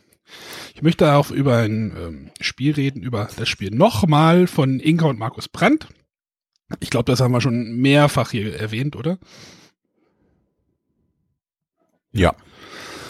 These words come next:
Speaker 1: Nochmal ein, ein, ein Würfelabkreuzspiel auf einem Block. Und der Kniff ist jetzt, dass, äh,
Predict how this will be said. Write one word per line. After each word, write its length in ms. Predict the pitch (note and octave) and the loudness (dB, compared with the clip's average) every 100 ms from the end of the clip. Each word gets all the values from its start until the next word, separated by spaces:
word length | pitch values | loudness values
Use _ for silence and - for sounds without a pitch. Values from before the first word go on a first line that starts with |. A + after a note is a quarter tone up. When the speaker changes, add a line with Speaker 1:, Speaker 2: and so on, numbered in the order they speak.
| - - | -20 -6
Speaker 1:
Nochmal 440 | C#3 D3+ F#3+ D#3+ D3+ | -2 0 4 4 4
ein, 340 | C3+ C3 B2+ | 4 2 -2
ein, 340 | - A2 G#2+ D2+ | -4 -6 -8 -8
ein 320 | G2+ A2 A#2 | -8 -6 0
Würfelabkreuzspiel 1300 | D#3 - D3+ G2 - - C3 C3+ - - - C#3 A#2 | 2 2 0 0 -2 0 2 0 -2 -4 -2 0 0
auf 160 | G#2+ | 0
einem 260 | - F#2 F2 | -4 -10 -6
Block. 400 | C3 A3 - - - _ _ _ _ _ _ _ _ _ _ - | 2 2 2 -12 -18 _ _ _ _ _ _ _ _ _ _ -14
Und 220 | - B2 G#2+ | -6 -4 -2
der 120 | G#2 - - | -4 -8 -12
Kniff 560 | - B2 C3+ F3+ - | -4 0 4 2 0
ist 320 | - C#3+ - B2+ | 0 0 0 0
jetzt, 360 | A#2 - - | -2 -4 -4
dass, 320 | G2+ G#2+ - | -4 -4 -6
äh, 340 | G2 G2 F#2+ | -6 -4 -6